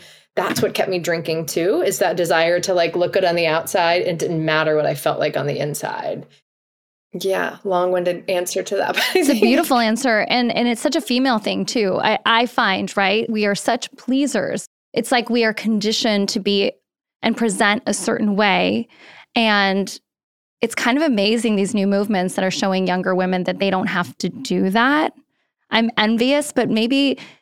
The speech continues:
Speaker 2: maybe we had to go through all of these things that we had to go through to show up in the way that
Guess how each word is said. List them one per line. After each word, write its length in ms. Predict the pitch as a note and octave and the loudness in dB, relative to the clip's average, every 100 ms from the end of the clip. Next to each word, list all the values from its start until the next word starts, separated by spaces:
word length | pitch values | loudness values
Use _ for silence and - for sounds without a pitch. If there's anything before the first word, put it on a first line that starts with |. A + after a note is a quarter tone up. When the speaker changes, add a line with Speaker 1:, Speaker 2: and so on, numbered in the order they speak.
| - | -4
Speaker 2:
maybe 340 | A#3+ A#3 C4 | 0 2 2
we 160 | B3+ B3 | 2 2
had 320 | B3 B3 C#4+ | 4 2 2
to 100 | C#4+ | 0
go 160 | A#3 G#3+ | 0 0
through 200 | - G#3 | 0 0
all 200 | G3+ G3 | 2 2
of 140 | F#3+ | 0
these 180 | G3 G3 | 0 -2
things 260 | G3+ G3 F#3 | 0 -2 0
that 120 | F3+ | 0
we 120 | F#3+ | 0
had 220 | F#3+ F#3+ | 0 0
to 100 | F#3+ | -2
go 180 | F#3 F#3+ | -2 -2
through 260 | G3 G3+ F#3+ | -2 -2 -4
to 200 | - G#3+ | -4 -6
show 260 | - G#3 | -2 0
up 180 | G3 F#3+ | 0 0
in 100 | G3 | -2
the 80 | F#3 | 0
way 260 | F#3 F3+ F3+ | 0 0 0
that 260 | F#3 - | -2 -4